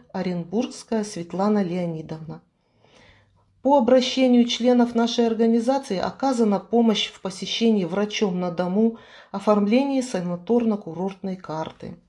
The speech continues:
В сопровождении людей с инвалидностью большую помощь оказывала член нашей организации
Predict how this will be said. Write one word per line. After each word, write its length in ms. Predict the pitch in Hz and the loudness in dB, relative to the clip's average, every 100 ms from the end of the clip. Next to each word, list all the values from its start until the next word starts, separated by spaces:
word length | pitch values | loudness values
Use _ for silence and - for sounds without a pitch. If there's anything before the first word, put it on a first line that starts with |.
| _ _ - - _ _ | _ _ -20 -20 _ _
В 60 | |
сопровождении 800 | - 233 254 254 254 220 294 277 254 | 0 2 4 4 2 2 0 2 2
людей 340 | 240 208 262 | 2 2 0
с 140 | 254 | 2
инвалидностью 680 | 247 214 226 277 285 - - | 2 4 2 2 0 0 -4
большую 580 | 165 208 220 - 247 214 | -4 -2 -2 -2 -2 -2
помощь 540 | 208 - 254 262 247 - | -2 -2 0 2 0 -4
оказывала 640 | 175 - 240 233 214 208 | -8 0 0 2 2 2
член 380 | 208 - 208 208 | 0 -2 2 2
нашей 320 | 202 185 180 | 2 -2 -4
организации 800 | 175 170 165 165 233 240 226 220 | -6 -6 -6 0 0 2 -4 -6